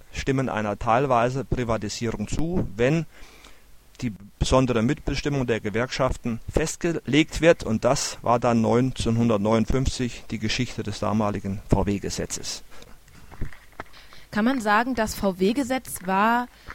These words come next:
Speaker 2: eine, eine Konzession, die von konservativer Seite gemacht wurde, um weitergehende Arbeitskämpfe zu verhindern oder noch radikalere Forderungen von Seiten der Arbeiterinnen in Wolfsburg zu,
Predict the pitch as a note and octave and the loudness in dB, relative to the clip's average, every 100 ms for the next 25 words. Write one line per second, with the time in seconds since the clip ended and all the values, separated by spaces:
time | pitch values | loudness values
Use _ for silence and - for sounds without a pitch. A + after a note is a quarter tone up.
0 | - - G3 F#3+ F#3+ F3+ F#3+ - A3 G#3+ | -14 -4 0 0 0 0 -2 2 2 4
1 | G3+ - - G3+ A#3 D4 E4+ D#4+ A#3 A3 | 2 0 4 6 6 4 0 -6 0 0
2 | G#3 - G3+ G#3 G#3+ A3+ C4+ B3 - A#3 | 2 2 2 4 2 4 2 2 0 0
3 | G#3+ G3 G#3 G3+ F#3 G3 - A3+ C4 A#3+ | 2 2 2 -2 0 0 0 4 6 8
4 | G#3 G#3 F3+ F#3 A3 B3+ A3+ A#3 A#3 G#3+ | 6 2 6 6 6 0 2 4 4 6
5 | G#3 G3+ G3+ - - - - - G3 B3+ | 6 4 2 -6 -20 -20 -6 2 4 4
6 | B3+ - - A#3 A#3 A#3+ A3 - G#3 F#3+ | 2 0 2 2 2 0 0 -2 -2 2
7 | G#3+ C#4 C#4 G#3 G3+ - G3 G3 G3+ F#3+ | 4 4 2 2 0 0 -2 0 2 0
8 | - G#3 A#3 B3+ B3 - G#3+ A#3 A3+ A3+ | 0 0 0 -2 -4 2 2 2 0 0
9 | G#3 G3 G3+ A3+ G3+ - G3 A#3+ A#3 A3 | 0 2 2 2 2 4 4 2 0 0
10 | A3 F#3+ F#3+ - - G3 - - - G#3+ | 0 2 4 4 4 -2 -4 -6 2 4
11 | G2 G3 | 6 4